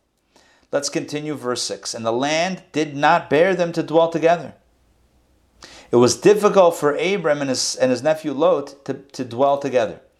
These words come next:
For their possessions were many, and they could not dwell together." This town ain't big enough for the both of us. Verse seven, "And there was a quarrel between the herdsmen of Abram's cattle and between the herdsmen of Lot's cattle.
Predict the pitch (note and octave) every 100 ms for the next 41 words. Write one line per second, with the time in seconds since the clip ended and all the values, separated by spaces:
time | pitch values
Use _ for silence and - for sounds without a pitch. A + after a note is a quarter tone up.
0 | - - _ - C#3+ C#3 C3+ A#2+ E3 G3+
1 | G3 E3 C#3 C#3+ C#3 G#3 B3+ A3+ C#3 C#3+
2 | C#3+ C#3+ C#3+ - A3 F#3+ F#3 F3+ F3 E3+
3 | E3+ E3+ E3+ F3+ D3 G2+ _ _ _ _
4 | _ _ _ _ - F2+ - C#3 E3 E3+
5 | D#3 B2 E3 E3+ E3 D#3 - D3 C#3+ D#3+
6 | E3 B2 - - - _ _ _ _ _
7 | _ _ _ - A2+ D3+ D#3+ - D#3+ B2+
8 | F#2 - B2 D3 D3+ D3+ E3 - G3 G#3
9 | F3+ D3+ D3 F3 E3+ D3 B2 C3 F#3+ F#3+
10 | A2+ F2 D2 _ _ _ - G#2 - D3+
11 | F3+ F3 D#3+ - D#3 D3+ D#3 D#3 C3+ A2+
12 | C#3+ C3+ - C#3+ F3 E3+ B2+ G2+ A2 A#2
13 | C#3+ E3 - - - -